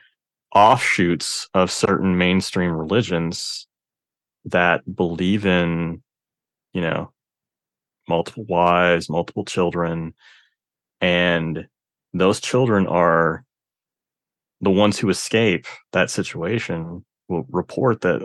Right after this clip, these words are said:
almost universally they're all abused in some way. And I think that that's just a,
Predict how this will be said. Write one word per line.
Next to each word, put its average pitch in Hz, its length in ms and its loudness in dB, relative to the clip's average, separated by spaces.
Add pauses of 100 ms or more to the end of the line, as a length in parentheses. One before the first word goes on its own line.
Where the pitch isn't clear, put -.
(120)
almost 113 460 -2
universally 92 600 0
they're 90 260 0
all 87 220 2
abused 95 520 -4
in 82 80 -6
some 80 320 -6
way. 87 380 -4 (2000)
And 92 460 0 (300)
I 104 140 2
think 101 340 -2
that 87 260 2 (920)
that's 117 440 2
just - 240 -4
a, 98 260 2